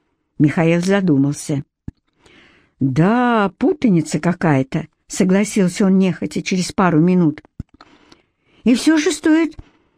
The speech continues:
разработать версию, что убийство и исчезновение связаны. Тогда есть шанс найти убийц Сережи. В противном случае его убийство, скорее всего,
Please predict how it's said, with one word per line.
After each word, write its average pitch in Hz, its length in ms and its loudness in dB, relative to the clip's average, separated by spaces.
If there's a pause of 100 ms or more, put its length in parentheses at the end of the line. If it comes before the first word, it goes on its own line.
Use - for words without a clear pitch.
(160)
разработать 233 880 0
версию, 170 840 0 (440)
что - 260 0
убийство 180 720 0
и 254 220 0
исчезновение 208 880 2
связаны. 190 840 0 (1200)
Тогда 190 300 2
есть 160 320 0
шанс 294 520 0 (240)
найти 196 420 2
убийц 233 380 2
Сережи. 226 600 0 (500)
В - 120 -20
противном 208 600 2
случае 156 520 -2
его 190 280 4
убийство, 226 420 2
скорее 240 400 0
всего, 240 360 0